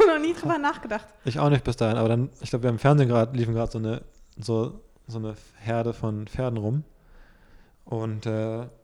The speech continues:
Speaker 2: ich hab die so laufen sehen. Und irgendwie, in dem Moment hab ich die so gesehen und gedacht,
Speaker 1: „Ihnen fehlen Arme.“
Speaker 2: „Denen fehlen einfach Arme.“ Also, das sieht so aus wie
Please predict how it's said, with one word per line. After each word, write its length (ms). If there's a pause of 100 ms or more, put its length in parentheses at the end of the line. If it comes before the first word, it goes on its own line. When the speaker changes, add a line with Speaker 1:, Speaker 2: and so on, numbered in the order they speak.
(140)
Speaker 2:
ich 80
hab 80
die 60
so 100
laufen 400
sehen. 360 (800)
Und 160
irgendwie, 360 (840)
in 140
dem 80
Moment 120
hab 80
ich 60
die 80
so 140
gesehen 320
und 80
gedacht, 400 (480)
Speaker 1:
„Ihnen 160
fehlen 280
Arme.“ 320 (140)
Speaker 2:
„Denen 160
fehlen 320
einfach 360
Arme.“ 420 (400)
Also, 400 (640)
das 100
sieht 140
so 100
aus 340
wie 360